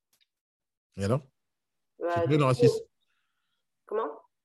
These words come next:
Speaker 1: Chez toi, il y en aura six et jamais avec les photos du bien. Et alors, ça change quoi ?
Speaker 2: Ok. Ok.
Speaker 1: Si tu mets pas les photos du bien, tu mets pas ton prénom et ton nom, tu mets un autre. Comment ils vont savoir que c'est toi ?
Speaker 2: Ok.
Speaker 1: Et tu crois que vraiment, les gens, ils ont que ça à foutre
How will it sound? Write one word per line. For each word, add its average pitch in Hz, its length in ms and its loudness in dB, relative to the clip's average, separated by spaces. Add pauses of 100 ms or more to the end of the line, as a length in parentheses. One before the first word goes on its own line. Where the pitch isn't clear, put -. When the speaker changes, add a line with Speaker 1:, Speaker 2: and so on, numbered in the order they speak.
(160)
Speaker 1:
Chez - 100 -12
toi, 160 120 2
il 156 40 4
y - 20 4
en 135 60 4
aura 120 180 2
six - 240 0
et 120 80 2
jamais 143 200 2
avec 147 120 2
les 139 80 2
photos 131 240 2
du 127 80 4
bien. 117 240 0 (100)
Et - 60 -4
alors, 113 180 2
ça 110 120 -4
change 107 180 -4
quoi ? 107 160 -6 (480)
Speaker 2:
Ok. - 160 -12 (800)
Ok. - 80 -20 (280)
Speaker 1:
Si - 140 -2
tu 170 140 2
mets 165 80 4
pas 170 100 2
les 165 60 4
photos 139 240 0
du 135 80 4
bien, 90 320 0
tu - 100 -6
mets 113 80 4
pas 139 140 2
ton 139 120 2
prénom 135 300 2
et 127 60 2
ton 127 120 -2
nom, 113 140 2
tu 92 140 -6
mets 107 80 2
un 123 80 4
autre. 120 180 0 (2750)
Comment 117 140 2
ils 127 60 4
vont 123 100 4
savoir 127 220 0
que - 40 -16
c'est 120 80 -4
toi ? 107 180 -4 (360)
Speaker 2:
Ok. - 160 -12 (480)
Speaker 1:
Et 135 40 2
tu - 120 -4
crois 139 160 0
que 117 40 2
vraiment, 131 280 2
les 147 100 2
gens, 131 80 2
ils 127 140 2
ont 107 40 -2
que 95 60 -8
ça 143 200 0
à 104 40 -4
foutre - 320 -2